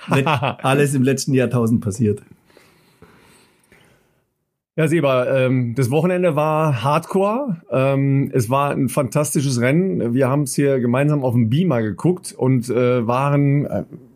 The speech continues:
Speaker 1: selten an einem Nachmittag so, äh, in, in Wallung, in Puls, ja? Wie, wie hast du die, äh, Hölle des Nordens verfolgt?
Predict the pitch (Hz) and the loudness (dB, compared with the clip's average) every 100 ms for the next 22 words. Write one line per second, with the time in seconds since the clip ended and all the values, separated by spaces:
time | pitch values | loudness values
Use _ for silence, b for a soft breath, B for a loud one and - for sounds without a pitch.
0 | _ - 120 117 175 175 160 175 165 - | _ -10 -2 0 0 0 0 0 -2 -2
1 | 135 127 127 156 175 120 120 156 127 147 | 0 2 2 0 0 0 0 0 -2 0
2 | 156 156 147 b b b b _ 113 117 | 0 0 -2 b b b b _ -2 0
3 | 123 123 - 143 135 131 143 117 143 185 | 0 -2 -4 -2 0 0 0 0 2 0
4 | 127 110 95 113 - 202 123 - 113 127 | 0 -2 -2 -2 0 0 0 -2 -2 0
5 | 151 131 123 135 123 139 135 135 175 156 | 0 0 0 -2 0 0 0 0 0 0
6 | 131 B B B _ 127 127 127 120 113 | -2 B B B _ -2 0 2 0 0
7 | 110 139 147 127 113 120 113 110 107 - | 0 0 0 -2 -2 0 2 0 -2 -4
8 | 113 95 104 98 - | -4 0 2 0 -2